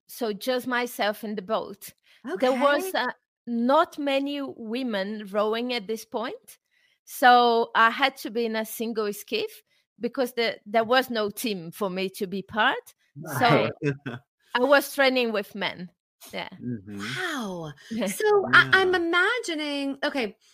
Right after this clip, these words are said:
Speaker 2: and, and you can correct me if I'm wrong. Now that you're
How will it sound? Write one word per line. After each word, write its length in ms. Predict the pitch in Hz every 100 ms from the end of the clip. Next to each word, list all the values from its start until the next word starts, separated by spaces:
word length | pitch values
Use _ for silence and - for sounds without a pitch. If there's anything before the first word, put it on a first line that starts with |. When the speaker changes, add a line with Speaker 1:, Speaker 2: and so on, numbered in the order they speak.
| _ _
Speaker 2:
and, 160 | 233 247
and 160 | 262 269
you 80 | 302
can 140 | 285
correct 320 | - 269 240
me 80 | 233
if 100 | 202
I'm 160 | 190 185
wrong. 400 | 190 180 175 170
Now 260 | 208 240 294
that 160 | 330 247
you're 420 | 269 247 226